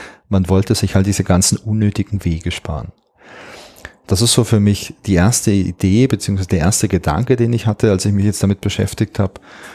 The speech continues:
Und der zweite Gedanke ist Faulheit als Innovationstreiber. Und es gibt auch einen Artikel zu dieser, äh, Kaffeemaschine, beziehungsweise zu der Erfindung von der Webcam,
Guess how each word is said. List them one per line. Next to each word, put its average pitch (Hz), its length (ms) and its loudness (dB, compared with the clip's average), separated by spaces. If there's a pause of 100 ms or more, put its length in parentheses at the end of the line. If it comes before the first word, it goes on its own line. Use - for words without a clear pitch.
(240)
Und 101 220 2
der 101 120 4
zweite 107 360 2
Gedanke 113 480 0
ist - 580 -4
Faulheit 101 1120 2
als 95 240 0
Innovationstreiber. 87 1400 -2 (260)
Und 87 460 0
es 87 140 -6
gibt - 200 -2
auch 90 80 0
einen 95 120 0
Artikel 110 640 0 (360)
zu 113 540 -2 (100)
dieser, 98 680 2
äh, 95 120 2
Kaffeemaschine, 101 800 2
beziehungsweise 98 460 -4
zu 98 120 -4
der 90 140 2
Erfindung 113 580 0
von 110 120 0
der 104 120 2
Webcam, 101 500 2